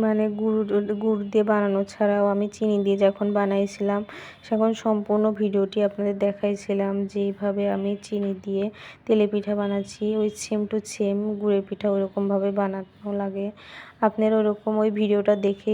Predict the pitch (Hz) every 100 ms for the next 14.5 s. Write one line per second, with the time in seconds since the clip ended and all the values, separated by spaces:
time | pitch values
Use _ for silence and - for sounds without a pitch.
0 | 208 - 214 208 196 196 190 202 208 214
1 | 208 208 202 208 220 208 202 202 220 214
2 | 220 214 208 202 202 196 190 196 196 208
3 | 196 208 202 202 202 202 202 - 202 202
4 | 202 202 202 202 202 196 202 202 196 202
5 | - 196 196 208 - - - - - 214
6 | 220 208 208 202 202 208 202 202 208 208
7 | 202 - - 202 202 - 196 208 208 202
8 | 196 196 - 202 196 208 202 202 202 208
9 | 208 202 208 208 - - - - 220 214
10 | 214 214 208 214 202 208 202 202 208 214
11 | 202 202 202 214 202 196 196 - 208 208
12 | 208 202 202 196 202 214 - 202 202 214
13 | 202 196 196 202 208 202 196 202 196 196
14 | 202 208 208 208